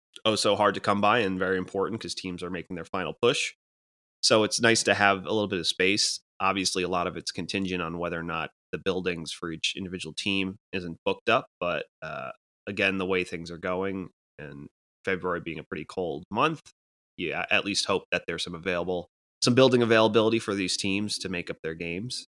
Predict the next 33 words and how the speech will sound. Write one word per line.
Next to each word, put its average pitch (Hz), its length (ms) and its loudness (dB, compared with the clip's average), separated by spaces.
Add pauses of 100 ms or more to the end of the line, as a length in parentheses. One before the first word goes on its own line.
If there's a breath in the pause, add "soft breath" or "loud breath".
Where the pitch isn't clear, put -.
(200)
Um, 78 300 -14 (760)
you 92 60 -6
know, 67 300 -10
and 98 120 0
I, 92 340 0 (120)
I, 85 60 -10 (240)
there's, 87 520 -4 (380)
listening 98 360 -2
to, 78 360 -4 (220)
uh, 78 320 -8 (380)
Marek 90 400 -2
and, 80 280 -10
uh, 76 340 -8 (640)
Elliot 90 220 0
Friedman 87 420 -6
talk 90 280 -2
about 76 320 -4
it, 71 160 -8
they, 73 300 -8 (1040)
you 165 100 12
know, 127 160 12
they, 113 340 6 (140)
they 123 180 6
have 117 240 6
floated 104 680 2
the 110 140 2
idea 98 280 2
that 92 140 0
there's 92 220 0
talk 95 340 0
that 85 160 -2
if - 200 -4
they 90 200 -2